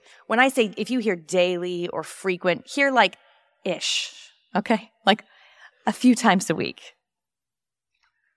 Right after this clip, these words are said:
Okay, the other thing you need is short daily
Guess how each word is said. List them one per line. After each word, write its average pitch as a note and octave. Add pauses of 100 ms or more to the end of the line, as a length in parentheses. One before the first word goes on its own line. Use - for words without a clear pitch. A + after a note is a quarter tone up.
(400)
Okay, C4
the D4
other C#4+ (100)
thing C4+
you B3+
need A#3+
is G#3
short A#3+ (1400)
daily A3